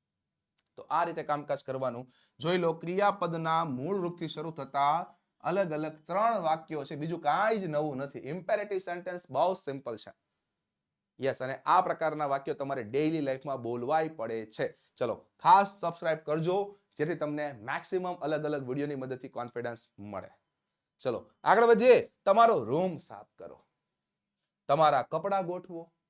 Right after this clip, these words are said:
અને તમારી માતાને રસોડામાં મદદ કરો. જોઈ લો, આવી રીતે લાઈનમાં જ આપણે ઘણીવાર ટુકડા ટુકડા ત્રણથી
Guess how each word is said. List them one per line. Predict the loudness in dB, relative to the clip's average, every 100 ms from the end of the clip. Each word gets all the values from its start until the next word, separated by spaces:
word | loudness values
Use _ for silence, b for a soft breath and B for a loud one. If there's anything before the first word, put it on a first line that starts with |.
| _ _ _ 0
અને | 2 2 4
તમારી | 4 4 2 0 2
માતાને | 4 6 6 4 4 0 0
રસોડામાં | 0 2 2 2 0 0
મદદ | 2 2 0
કરો. | -8 -14 -16 _ _ _ _ _ _ _ -6
જોઈ | -6 -6
લો, | -10 _ _ 2
આવી | 4
રીતે | 4 2 2
લાઈનમાં | 2 2 2 2
જ |
આપણે | 0 -2 -2
ઘણીવાર | -2 0 -2
ટુકડા | -2 -4 0 0 -2
ટુકડા | -4 -4 -4
ત્રણથી | -6 -6